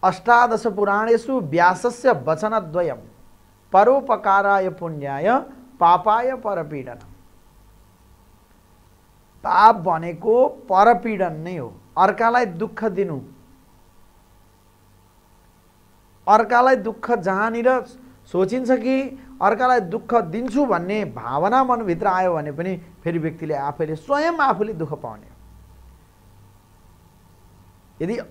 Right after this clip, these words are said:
अर्कालाई दुःख दिन्छु र अर्को, मबाट कोही व्यक्ति पनि दुःखी नहोस्, मैले गरेको व्यवहारले अर्को व्यक्ति कहिल्यै पनि दुःखी नहोस्, त्यो कुरा हामीले सधैँभरि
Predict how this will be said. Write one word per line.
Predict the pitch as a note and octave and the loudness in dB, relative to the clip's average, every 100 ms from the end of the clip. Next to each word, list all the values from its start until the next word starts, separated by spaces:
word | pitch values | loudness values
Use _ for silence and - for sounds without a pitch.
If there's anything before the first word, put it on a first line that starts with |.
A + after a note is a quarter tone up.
| - | -4
अर्कालाई | E3+ - G#3 A3+ | -2 0 2 2
दुःख | F3 G3 - | 0 -6 -4
दिन्छु | A#3+ A3 A#3+ A#3+ F#3+ C3+ - - - - - | -4 -4 -10 -8 -8 -10 -18 -20 -20 -20 -8
र | E3 | -6
अर्को, | - F#3 G#3+ A3 B3+ B3+ | -4 0 0 0 -2 -4
मबाट | C#3 D#3+ A#3 B3+ B3 C#4 C4+ C4+ | -2 2 6 6 6 2 0 2
कोही | A#3 A#3+ | 0 2
व्यक्ति | A3+ A3+ A3+ | 0 0 -6
पनि | G3+ G3+ | -6 -6
दुःखी | D3 D#3+ D3+ | -8 -8 -8
नहोस्, | C3+ G#2 G#2+ - | -10 -14 -18 -8
मैले | E3 A#3 C#4+ | -2 0 2
गरेको | C4 B3+ B3 | 2 0 0
व्यवहारले | E3+ E3 D#3 E3+ A3 G3+ D#3+ A#3 - - _ - | 0 0 0 0 0 0 -4 -6 -14 -20 _ -2
अर्को | G#3+ A#3 C4+ | 0 2 -2
व्यक्ति | G#3+ A#3 A#3 C4 | -2 -4 -6 -8
कहिल्यै | A3 A#3 A#3+ | -4 -2 -4
पनि | A#3+ G#3+ | -6 -10
दुःखी | F3 G3 G#3+ | -10 -10 -8
नहोस्, | G#3 G#3 - | -8 -10 -8
त्यो | D4+ | -6
कुरा | D#4+ - - E3 D3+ - _ - | -6 -8 -6 -6 -8 -20 _ -16
हामीले | C3+ D3 C#3 | -10 -8 -8
सधैँभरि | C#3+ C3+ E3+ B2+ G#2+ A#2 | -8 -8 -8 -10 -14 -18